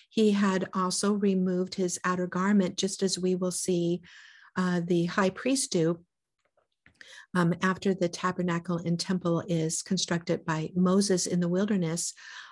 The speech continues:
Uh, before going into the Holy of Holies, the high priest was to remove his outer garments. In fact, they're called the glorious garments of the, uh, high priesthood. And interestingly enough,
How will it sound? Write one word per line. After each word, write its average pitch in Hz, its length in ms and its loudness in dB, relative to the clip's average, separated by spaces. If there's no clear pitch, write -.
Uh, 185 260 4
before 202 320 2
going 214 240 2
into 190 160 0
the 185 100 -4
Holy 185 320 -2
of 175 100 -4
Holies, 220 360 0
the - 80 -6
high 190 220 -4
priest 190 440 -6
was 170 240 2
to - 120 0
remove 175 420 4
his 185 420 4
outer 175 440 2
garments. 180 540 2
In 175 140 0
fact, 170 320 -4
they're 160 180 -2
called 165 300 -4
the 160 80 0
glorious 180 760 2
garments 170 600 2
of 170 220 -2
the, 160 380 -2
uh, 165 220 0
high 175 260 0
priesthood. 165 600 0
And 202 240 6
interestingly 208 680 2
enough, 196 440 0